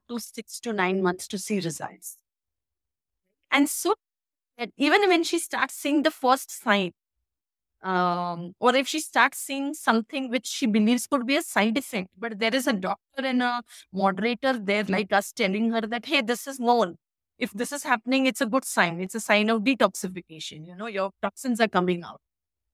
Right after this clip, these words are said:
Her answers, uh, are getting addressed. And that is what further leads to the confidence that I'm not alone in this journey. They are with me, uh, which is the Gynoveda team. I am with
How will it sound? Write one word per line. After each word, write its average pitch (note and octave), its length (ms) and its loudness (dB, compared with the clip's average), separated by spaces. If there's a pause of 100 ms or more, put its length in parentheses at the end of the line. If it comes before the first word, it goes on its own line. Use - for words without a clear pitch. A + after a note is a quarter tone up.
(720)
Her D#4 260 6 (140)
answers, G3 960 2 (540)
uh, E3+ 500 -2 (300)
are - 320 2
getting A3+ 420 -2
addressed. F#3 720 -4 (540)
And D4 260 0 (140)
that - 160 -6
is D#4 140 -2
what B3+ 240 0
further G#3+ 420 0
leads G#3 360 -6
to A3+ 180 -4
the G#3 100 -10
confidence G3+ 640 -2
that A#3 220 0 (100)
I'm A#3 240 2
not C#4+ 160 -4
alone G3 340 4
in G3 140 -4
this F#3 180 -10
journey. E3 360 -14 (520)
They G#3 200 2
are B3 180 4
with B3 220 -6
me, B3 260 -8 (180)
uh, F#3+ 120 4
which F#3 180 -10
is F#3+ 160 -6
the F#3+ 80 -2
Gynoveda G3 640 2
team. A#3 300 -4
I D#4 120 2
am G#3+ 380 -2
with G#3 220 -2